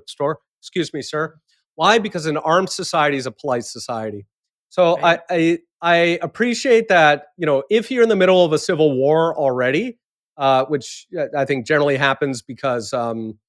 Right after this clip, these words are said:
Speaker 1: because the government lets it fester. Uh, in that context, yes, there may be a place for government, um, to go through and, uh, tamp things down. But in terms of, like, how would society run without the, you know, strong hand of government, uh, I,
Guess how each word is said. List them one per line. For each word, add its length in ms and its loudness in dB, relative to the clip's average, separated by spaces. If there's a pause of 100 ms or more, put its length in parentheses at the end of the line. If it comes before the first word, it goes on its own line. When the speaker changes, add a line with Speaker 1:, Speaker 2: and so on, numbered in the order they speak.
(220)
Speaker 1:
because 180 -6
the 60 -2
government 280 -2
lets 220 -6
it 120 -8
fester. 460 0 (400)
Uh, 180 2
in 100 2
that 200 2
context, 640 2
yes, 320 2
there 100 0
may 140 2
be 100 2
a 60 2
place 320 0
for 160 -8
government, 560 -2
um, 360 -4
to 80 -20
go 140 0
through 340 -6
and, 200 -4
uh, 180 -2
tamp 240 -6
things 220 -6
down. 300 0 (460)
But 120 -2
in 100 2
terms 340 0
of, 280 0
like, 320 2
how 260 4
would 180 2
society 540 2
run 500 0
without 580 2 (380)
the, 380 -2
you 80 -2
know, 120 0
strong 340 0
hand 240 -2
of 100 -6
government, 540 0 (420)
uh, 300 2 (200)
I, 120 -4